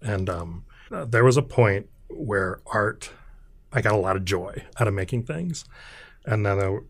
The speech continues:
um, most of my friends know this. They're probably the only one listening to this show <laughs> anyway. <laughs>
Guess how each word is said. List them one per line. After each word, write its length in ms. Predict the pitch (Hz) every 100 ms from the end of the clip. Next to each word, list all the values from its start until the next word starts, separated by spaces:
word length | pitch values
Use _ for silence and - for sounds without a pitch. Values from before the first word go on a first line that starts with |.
| -
um, 520 | 113 98 104 - - - -
most 480 | 151 117 110 - -
of 220 | - 123
my 100 | 98
friends 300 | - 98 90
know 100 | 92
this. 120 | 95
They're 100 | 127
probably 240 | 120 98 90
the 80 | 92
only 120 | 87
one 80 | 82
listening 340 | 101 - 107
to 80 | 127
this 80 | -
show 180 | - -
<laughs> 40 |
anyway. 500 | 285 - - - - - - - - -
<laughs> 240 | 160 339